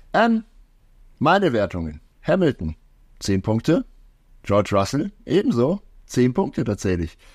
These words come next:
Ich glaub, das ist ein Novum, dass wir einem Piloten, der disqualifiziert wurde, tatsächlich zehn Punkte geben. Beide auch noch. Aber er hat's definitiv verdient. Ähm, du hast das meiste ja schon gesagt, tatsächlich auch noch schön angereichert mit Zitaten aller Beteiligten. Ähm,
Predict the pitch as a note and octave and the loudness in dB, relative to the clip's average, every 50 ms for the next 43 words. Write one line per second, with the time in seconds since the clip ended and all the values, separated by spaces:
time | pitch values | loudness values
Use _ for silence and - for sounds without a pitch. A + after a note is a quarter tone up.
0 | _ _ - - D3 F3 - F3 D3 C#3 C3 B2+ C#3 B2+ A#2+ A#2+ C#3+ F#3 G#3 F#3+ | _ _ 0 0 0 2 2 -2 -2 -2 0 0 0 0 2 2 2 2 2 2
1 | D3+ A2+ G2+ G#2+ A2 - - A#2 A#2 A2+ A2 A#2 - - C3 A#2 A#2+ C3 D3+ - | 0 0 0 -2 -2 -2 -2 -2 0 0 0 -2 -2 -2 -2 0 0 0 0 -2
2 | C#3 C3 A#2+ A2+ - B2 - - - A#2+ A#2+ A#2 A#2+ A2 - - C#3 C#3+ C#3+ C3+ | 0 -2 0 0 -2 -6 -4 -4 -2 -2 -2 -2 -4 -4 -2 -2 -2 -2 -2 -2
3 | C3 B2 A#2 A#2+ G#2+ - - C3 C3 C3 A#2+ - - - C3 B2+ A#2+ C#3 D3+ E3+ | -2 -2 -2 -4 -4 -2 0 0 2 2 0 -2 -2 0 0 2 0 0 -4 -2
4 | - - G2 G2 G2+ G#2+ A#2+ B2+ B2 - _ _ - - G#2 A#2+ C#3+ C3 G#2+ F2 | -2 -2 0 0 0 0 0 -2 -6 -8 _ _ -4 0 2 2 2 2 2 0
5 | F2+ G2+ A#2 C3+ C#3 - _ _ - - - _ - - _ _ - G2+ A#2+ B2 | 0 -2 -4 -6 -6 -8 _ _ -20 -20 -20 _ -20 -20 _ _ 0 2 2 4
6 | B2+ B2 - F#2 G#2 G#2+ G#2 - - - - G2 - A#2 A2+ G2+ - - G#2+ G2+ | 4 2 2 2 0 -2 -4 -4 -6 -4 -4 -4 -2 -2 -2 -2 -2 -2 -4 -4
7 | - - F2+ E2 F#2 F#2+ G2+ G#2+ G2+ E2+ B1+ D2+ E2 F2 - - - - - - | -4 -4 -4 -2 0 0 0 0 -2 -2 -4 -4 -4 -4 -6 -8 -16 -20 -20 -20
8 | - - - - A#2+ C3+ C#3 - B2+ A#2+ B2+ B2+ B2+ C#3 C#3+ - C#3 C3 A#2+ - | -20 -14 -2 2 2 2 2 0 -4 -4 -2 0 0 0 0 0 -2 -2 0 0
9 | B2+ A2+ G#2+ G2 A#2 A#2 B2+ C3 - C3 A2+ - - B2 A#2+ A#2 A#2+ B2 - G#2+ | -2 -4 -2 0 0 0 0 0 -2 -6 -6 -2 -2 0 0 0 0 -2 -2 -2
10 | A2 A2+ G#2+ - - - - F3 F3+ E3 A2 G#2 C#3 C3+ B2+ A2+ A#2+ B2 C3 - | -2 -2 -4 -6 -8 -2 0 0 2 2 0 0 0 0 0 2 2 2 2 0
11 | C3+ A#2 A#2+ A#2+ A#2+ - - - - - B2 A2+ - C3+ B2 C3 C3 - C3 A#2 | -2 0 0 -2 -2 -2 -8 -12 -8 -6 -6 -2 0 2 2 2 0 0 -2 0
12 | F#2+ A2+ A#2+ G2 A2 G2+ - B2 A#2 A#2+ A#2+ A#2+ A#2+ - - A#2 A2+ - - E2+ | 0 0 0 0 -2 -4 -2 0 0 2 2 0 -2 -4 -2 -2 -2 0 0 -2
13 | F#2+ G2 G2 | -2 -2 -4